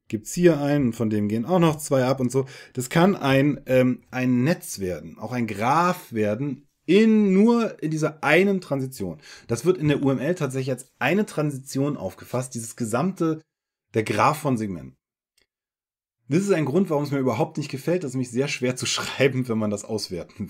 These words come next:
will. Ich habe mehrmals in meinem Leben schon solche Sachen automatisiert ausgewertet, also U M L-Zustandsmaschinen ausgeführt sozusagen. Und da hat man große Probleme mit diesen Transitionssegmenten, weil das sehr komplexe Dinge entstehen,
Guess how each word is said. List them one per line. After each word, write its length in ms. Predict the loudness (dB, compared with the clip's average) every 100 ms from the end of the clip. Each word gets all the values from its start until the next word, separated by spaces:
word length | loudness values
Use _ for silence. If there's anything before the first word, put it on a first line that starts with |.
| -10
will. 140 | -14 _ _ _ _ _
Ich 380 | -20 -16 -16 -10
habe 80 | -2
mehrmals 460 | 2 4 4 0 0
in 60 |
meinem 140 | -2 0
Leben 160 | -2
schon 160 | -2 -4
solche 240 | -4 -6
Sachen 380 | -4 -4 -4 -6
automatisiert 1080 | -8 -6 -4 -4 -6 -8 -2 2 2 0 -18 -6
ausgewertet, 720 | -6 -4 -4 -4 -4 -8 -12 _ _
also 300 | -14 -12 -14 _ _ _ _
U 80 | -2
M 100 | 0
L-Zustandsmaschinen 720 | 0 -2 -4 -4 -4 -6 -6
ausgeführt 600 | -4 -4 -4 -8 -4 -6
sozusagen. 640 | -6 -18 -12 -8 -8 -10 -14 _ _ -4
Und 120 | 0
da 100 | 2
hat 140 | 2
man 240 | 0 -2 -2
große 280 | -4 -4 -4
Probleme 380 | -4 -2 0
mit 120 | -2 -4
diesen 160 | -8
Transitionssegmenten, 1120 | -8 -10 -6 -8 -6 -8 -8 -4 -4 -6 -6 -6
weil 120 | -6
das 140 | -6
sehr 220 | -4 -4
komplexe 840 | -6 -10 -8 -8 -4 -2 -2 -4 -8
Dinge 260 | -4 -4 -4
entstehen, 500 | -8 -8 -6 -6